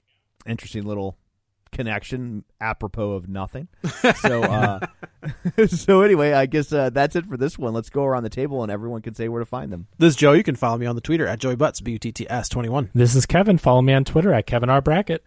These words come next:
Speaker 1: And this is Tom. You can follow me on Twitter at Roger Kubert or on Facebook at facebook dot com slash Tom O'Keefe. Find the show online, facebook dot com slash real spoilers. While you're there, like the page, join the group. Check out the Patreon at patreon dot com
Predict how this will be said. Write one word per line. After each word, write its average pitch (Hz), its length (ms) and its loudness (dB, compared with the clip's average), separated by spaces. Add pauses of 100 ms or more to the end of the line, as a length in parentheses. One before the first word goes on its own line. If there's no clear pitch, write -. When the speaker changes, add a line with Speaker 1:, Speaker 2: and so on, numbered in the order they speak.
Speaker 1:
And 147 220 0
this 151 120 0
is 143 80 -2
Tom. 139 240 0
You 135 60 -4
can 120 100 -6
follow 127 220 2
me 123 120 0
on 117 100 0
Twitter 120 360 -2
at 117 200 -2
Roger 113 280 0
Kubert 113 360 -6
or 113 160 -4
on 101 100 -6
Facebook 104 440 -6
at 90 120 -12
facebook 101 300 -6
dot 95 180 -6
com 98 260 -6
slash 95 300 -6
Tom 104 200 -6
O'Keefe. 101 340 -8
Find 113 240 -6
the 104 40 -4
show 117 220 -4
online, 113 360 -6
facebook 101 340 -8
dot 95 140 -6
com 101 280 -8
slash 101 560 -6
real 101 300 -4
spoilers. 143 500 -6
While 101 160 -6
you're 98 100 -6
there, 123 220 -6
like 101 220 -8
the - 80 -16
page, 131 420 -10
join 104 240 -6
the 92 60 -8
group. 123 340 -8 (480)
Check 127 200 -4
out 131 100 -4
the 117 60 -10
Patreon 135 540 -4
at - 100 -8
patreon 117 440 -2
dot 101 180 -4
com 104 360 -8